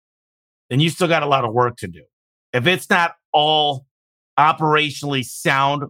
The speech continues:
with systems and standard operating procedures and expectations of understanding the O K Rs, the, uh, outcome and key results, then you gotta focus on what you have, because growing's never gonna help.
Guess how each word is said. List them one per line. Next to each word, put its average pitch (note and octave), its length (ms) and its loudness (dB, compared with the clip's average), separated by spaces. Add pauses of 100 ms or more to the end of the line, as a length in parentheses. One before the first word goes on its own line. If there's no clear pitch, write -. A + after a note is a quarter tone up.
with A2+ 180 -6
systems D#3 760 -8 (280)
and A#2+ 100 -10
standard A#2 400 -4
operating C#3+ 480 0
procedures D3 760 -8 (300)
and A2 120 -6
expectations C#3+ 1040 -6 (340)
of A#2 200 0
understanding C#3 640 0
the A#2+ 120 -2
O B2 160 0
K B2 240 -2
Rs, C3 380 -2 (400)
the, A#2+ 200 -2
uh, A#2+ 160 -2
outcome B2 320 0
and A#2 100 -6
key C3+ 140 -2
results, A#2+ 480 0
then A#2+ 220 -6
you C#3 140 0
gotta F3 220 2
focus D3 540 0
on B2 120 0
what A#2 180 -4
you A2 100 -4
have, G2 260 -6 (420)
because C3 520 -2 (600)
growing's F#3 440 2
never D3+ 280 0
gonna C3+ 220 -2
help. G#2+ 300 -4